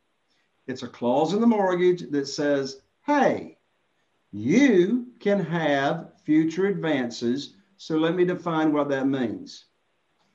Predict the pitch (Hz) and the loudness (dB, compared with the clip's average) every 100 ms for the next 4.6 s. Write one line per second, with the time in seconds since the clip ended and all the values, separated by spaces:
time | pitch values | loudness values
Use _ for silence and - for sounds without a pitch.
0 | _ - 247 285 240 180 185 185 170 - | _ 0 2 4 4 2 2 2 -2 -8
1 | 180 156 131 113 120 120 - _ _ _ | -2 0 0 0 -2 -2 -6 _ _ _
2 | _ _ _ - 170 175 175 160 165 156 | _ _ _ 0 0 2 0 0 0 0
3 | - 151 143 139 120 120 127 147 180 175 | 0 -2 0 2 0 0 0 -2 -2 -4
4 | 196 190 202 262 - | -2 0 0 -2 -6